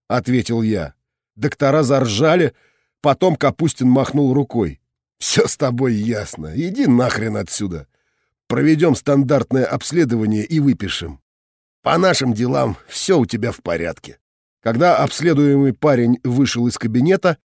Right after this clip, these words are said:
Капустин перестал смеяться и заявил: "Абраша достал со своими диагнозами. Нам что больше, делать нечего, как этих допризывников у себя держать. Сегодня же на него телегу накатаю главному,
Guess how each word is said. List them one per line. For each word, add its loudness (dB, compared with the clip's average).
Капустин -2
перестал 0
смеяться 0
и 4
заявил: 0
"Абраша -2
достал -2
со -4
своими -4
диагнозами. -10
Нам -2
что -2
больше, -6
делать -2
нечего, -4
как -6
этих -10
допризывников -2
у -10
себя -8
держать. -10
Сегодня 0
же -2
на -2
него -4
телегу -4
накатаю -6
главному, -4